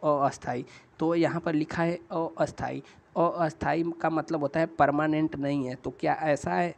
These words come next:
ऐसा बिल्कुल नहीं है। जॉब क्या है? पूरी तरीके से अस्थायी है। अस्थायी मतलब सरकारी है, परमानेंट है। तो यहाँ पर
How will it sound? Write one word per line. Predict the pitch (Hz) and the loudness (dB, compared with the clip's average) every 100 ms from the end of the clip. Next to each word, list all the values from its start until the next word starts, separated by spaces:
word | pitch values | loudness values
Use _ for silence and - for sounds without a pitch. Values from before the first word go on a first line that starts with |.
| - | -8
ऐसा | 151 139 165 | -6 -2 -2
बिल्कुल | 143 143 147 165 143 | -2 -4 -2 0 0
नहीं | 131 127 | -2 -4
है। | 127 | -4
जॉब | 139 143 151 | 0 0 0
क्या | 156 | 0
है? | 165 | 0
पूरी | 175 151 147 151 | -2 -6 -2 -2
तरीके | 147 143 151 | -2 -4 -4
से | 151 180 - | -6 -6 -4
अस्थायी | 135 - 131 135 | -6 0 0 0
है। | 127 | 0
अस्थायी | 143 131 131 143 151 | -4 -4 -4 -2 -2
मतलब | 143 156 | -4 -4
सरकारी | 151 135 131 131 143 156 | -6 -8 -2 -2 0 -2
है, | |
परमानेंट | 160 143 135 139 143 139 | 0 0 0 -2 -2 -4
है। | 135 - - - - | -8 -10 -20 -20 -10
तो | - | -2
यहाँ | 156 143 | 0 0
पर | 160 170 | -2 -4